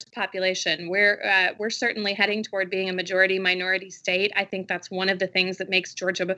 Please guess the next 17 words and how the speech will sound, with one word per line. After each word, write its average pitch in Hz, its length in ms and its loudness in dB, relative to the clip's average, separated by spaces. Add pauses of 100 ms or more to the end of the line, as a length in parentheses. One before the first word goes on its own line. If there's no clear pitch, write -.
(200)
so 202 320 2
exciting, 202 580 4
both 190 240 4 (300)
economically 208 680 0
and 180 220 -2
politically. 214 680 2
We're 220 180 8
looking 214 540 0
like 202 220 0
the 185 60 -10
future 208 320 0
of 180 100 0
this 185 140 -2
country. - 440 0 (340)
Uh, 175 240 4
we 208 140 0
have 202 240 -4